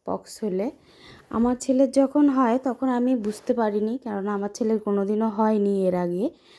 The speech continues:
আর আমারও কোনো দিনও ছোটোবেলা থেকে এত বড় হয়েছি কোনো দিনও আমার পক্স হয়নি। তুষারের হয়েছিল ছোটোবেলাতে, তো প্রথমে আমি ভেবেছি ঘামাচির মতন, তো ওই একটা গালিয়ে দিল, আমিও একটা গালি দিলাম। পরপর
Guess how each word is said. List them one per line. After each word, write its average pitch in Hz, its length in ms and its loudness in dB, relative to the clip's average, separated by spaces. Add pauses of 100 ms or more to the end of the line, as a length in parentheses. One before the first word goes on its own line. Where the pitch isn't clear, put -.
(160)
আর 240 200 2
আমারও 226 400 2
কোনো 277 260 2
দিনও 277 360 4 (360)
ছোটোবেলা 254 440 2
থেকে 269 300 0
এত 233 320 0
বড় 226 260 2
হয়েছি 247 520 0
কোনো 220 220 -4
দিনও 220 160 -2
আমার 208 260 -2
পক্স 175 340 -8
হয়নি। 214 340 2 (680)
তুষারের 285 400 4
হয়েছিল 285 420 2
ছোটোবেলাতে, 277 680 0 (540)
তো 277 80 -2
প্রথমে 302 440 4
আমি 311 140 4
ভেবেছি 311 460 2
ঘামাচির 277 600 2
মতন, 311 440 2 (460)
তো 277 100 2
ওই 277 120 6
একটা 277 320 0
গালিয়ে 233 420 2
দিল, 311 160 2
আমিও 247 380 0
একটা 262 260 -2
গালি 190 260 0
দিলাম। 170 300 -4
পরপর 180 640 -2